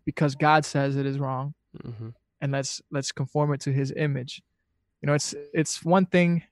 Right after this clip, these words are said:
Speaker 1: and I think this is the, the predominant Christian worldview today is, is to, but the, not, I wouldn't say Christian worldview, but the way that Christians think about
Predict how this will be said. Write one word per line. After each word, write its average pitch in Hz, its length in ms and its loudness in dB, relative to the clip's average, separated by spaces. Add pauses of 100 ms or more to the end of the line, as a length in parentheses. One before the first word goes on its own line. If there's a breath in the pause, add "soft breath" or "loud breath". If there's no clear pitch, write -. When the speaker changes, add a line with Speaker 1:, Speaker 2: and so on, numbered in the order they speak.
Speaker 1:
and 156 100 2
I 151 60 4
think 165 320 2
this 170 200 6
is 151 120 6
the, 143 220 6
the 143 120 4
predominant 151 720 6 (720)
Christian 156 420 8
worldview 160 400 8
today 139 300 0
is, 143 380 -6 (200)
is 139 280 -4
to, 139 340 -4 (300)
but 151 100 0
the, 160 80 2 (500)
not, 165 220 -2 (160)
I 151 60 -2
wouldn't 151 180 0
say 143 100 -4
Christian 147 300 -2
worldview, 151 240 4
but 139 200 -2
the 147 140 -4
way 147 180 2
that 147 140 -2
Christians - 360 -6
think 160 180 0
about 143 320 0